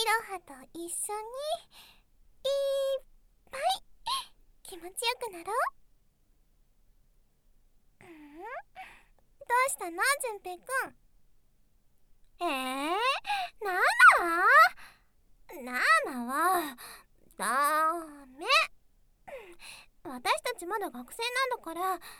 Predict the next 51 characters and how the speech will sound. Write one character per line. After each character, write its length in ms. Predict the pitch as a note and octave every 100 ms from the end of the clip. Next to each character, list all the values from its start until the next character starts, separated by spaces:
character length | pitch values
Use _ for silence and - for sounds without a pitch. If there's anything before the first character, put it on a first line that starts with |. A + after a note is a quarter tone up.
| - -
赤 280 | G#4 - A#4
ち 60 | F#4+
ゃ 60 |
ん 60 | C#4
で 100 | E4
き 100 | -
ち 80 | A#4
ゃ 60 |
っ 40 | F4+
た 120 | C#4
ら 100 | B3+
大 160 | E4+ G#4+
変 200 | A#4 B4
で 100 | B4+
し 80 | C5+ C#5+ F5+ - - - _ _ _ _ _ _ _ _ _ _ _ _ - F#5
ょ？ 40 | G4
も 60 | C#4+ D4 F4+ G4+ G#4+ B4 C5+ C#5 C#5+ F5 B5+ - F#5 F5 A#4+ - - _ C4+
う。 20 |
い 40 | A3+ G#3+
ろ 60 | A#3+ G4 A#4 A#4 F#4
は、 160 | C#4+ B3+ - - -
わ 200 | G#3+ A#3
が 140 | E4
ま 140 | G#4 A#4
ま 140 | B4
な 100 | F#4+
男 300 | A#3+ E4+ -
の 100 | C5 C5
子 100 | D#4+
は 100 | A3
嫌 180 | - D#4+
い 40 | D4+
で 60 | A4 C5+ D#5+ -
す。 160 | - - - - - _ _ _ _
ち 100 | -
ゃ 120 | F#3+ A#3
ん 80 |
と 100 | D4
否 140 | D#4+ C#4
認 200 | D#4+ G#4
は 120 | G#4
し 120 | -
な 140 | F#4+ B4
い 60 |
と 80 | G4
ダ 140 | B3 C#4
メ 120 | A#4+
だ 100 | A#4
よ。 80 | G#4+ B4+ - - - _ -
わ 80 |
か 100 | E4+